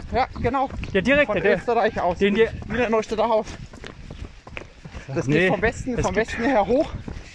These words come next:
Speaker 1: Ähm, also die, die beliebteste Variante
Speaker 2: Okay.
Speaker 1: ist ja übers,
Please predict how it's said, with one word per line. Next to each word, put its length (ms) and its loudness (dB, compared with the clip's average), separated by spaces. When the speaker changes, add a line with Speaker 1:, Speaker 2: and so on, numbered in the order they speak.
Speaker 1:
Ähm, 320 4
also 220 2
die, 200 -4
die 80 -2
beliebteste 560 0
Variante 400 2
Speaker 2:
Okay. 160 4
Speaker 1:
ist 140 -6
ja 140 4
übers, 500 0